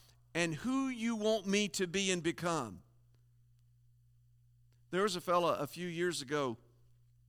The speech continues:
he gave me permission to share his story. He was in his early fifties, very early fifties, with a, a, a diagnosis of cancer.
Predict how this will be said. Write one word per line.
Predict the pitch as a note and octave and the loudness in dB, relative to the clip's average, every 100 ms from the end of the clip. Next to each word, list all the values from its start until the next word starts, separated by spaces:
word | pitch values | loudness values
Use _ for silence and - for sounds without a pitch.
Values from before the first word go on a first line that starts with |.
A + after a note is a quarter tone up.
| _ _ - - | _ _ -18 -12
he | E3 | -2
gave | F#3+ G3+ | 0 0
me | F#3+ | 0
permission | D#3+ E3+ F#3+ D3+ | -2 0 0 -4
to | C#3+ | -4
share | C#3 C#3+ C3 | -2 0 0
his | A2 | -4
story. | - C3+ C3 B2+ A2+ - - _ _ _ _ _ _ _ | -4 -4 -4 -6 -10 -20 -20 _ _ _ _ _ _ _
He | E3 | -4
was | F#3 F3+ | 0 2
in | F#3 F#3+ | 2 2
his | D#3+ - - | 0 -2 -4
early | F#3 G#3 G#3 G3 | 0 0 0 -2
fifties, | - F#3 - - A2 - | -2 -2 -2 -6 -12 -12
very | A#2+ G3 G#3 G3+ F#3 | 4 6 8 8 6
early | F3+ F3 D3+ | 2 0 -2
fifties, | - D#3 - A#2 E2+ - - - - - _ - | -4 -6 -6 -10 -6 -6 -8 -18 -20 -20 _ -10
with | C#3+ | -6
a, | D#3+ C#3+ - - | -4 -6 -12 -8
a, | - - - - _ - | -6 -6 -12 -20 _ -4
a | C#3 | 0
diagnosis | C#3 F#3 F#3+ E3+ F3+ F3 D#3+ - | 4 4 4 2 0 0 -4 -6
of | A#2+ | -8
cancer. | - E3 D3+ - - | -8 -6 -6 -8 -12